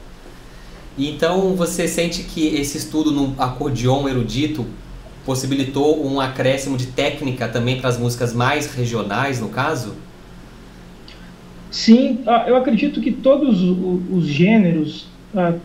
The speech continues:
Speaker 2: todos os, as vertentes e viés, são importantes a gente ouvir e pelo menos, ah, to-, tocar algo, né? O que eu sempre di-,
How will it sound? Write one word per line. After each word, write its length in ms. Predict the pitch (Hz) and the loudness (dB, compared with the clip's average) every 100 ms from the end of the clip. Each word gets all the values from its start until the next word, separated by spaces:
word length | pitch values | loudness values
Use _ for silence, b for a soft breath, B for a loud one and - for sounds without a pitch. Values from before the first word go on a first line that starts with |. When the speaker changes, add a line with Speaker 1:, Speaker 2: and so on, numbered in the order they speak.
| - | 0
Speaker 2:
todos 300 | 220 226 202 | 2 4 4
os, 240 | 190 170 | 4 2
as 140 | 185 160 | 2 2
vertentes 500 | 185 180 170 170 160 | 0 2 0 0 -2
e 80 | |
viés, 440 | 151 151 165 208 175 | -2 0 2 2 2
são 140 | 214 | 2
importantes 440 | 214 220 - 202 202 | 4 2 0 0 2
a 40 | |
gente 280 | 202 202 - - - - - - | 2 0 -4 -14 -20 -20 -8 4
ouvir 600 | 220 170 190 214 220 - B B - - | 6 6 6 6 4 2 B B -20 -6
e 60 | 190 | -2
pelo 220 | 180 214 | 2 2
menos, 540 | 240 277 320 254 - 247 | 4 2 2 -2 -2 2
ah, 300 | 247 247 240 - - - - | 4 4 2 -6 -18 -20 2
to-, 220 | 240 240 - | 2 2 -2
tocar 340 | 220 220 240 | -2 2 2
algo, 460 | 226 208 196 180 175 | 4 4 6 4 2
né? 120 | 180 | 2
O 60 | 190 | 2
que 80 | 220 | 2
eu 60 | |
sempre 240 | - 247 208 | 2 4 4
di-, 360 | 196 220 190 | 6 4 4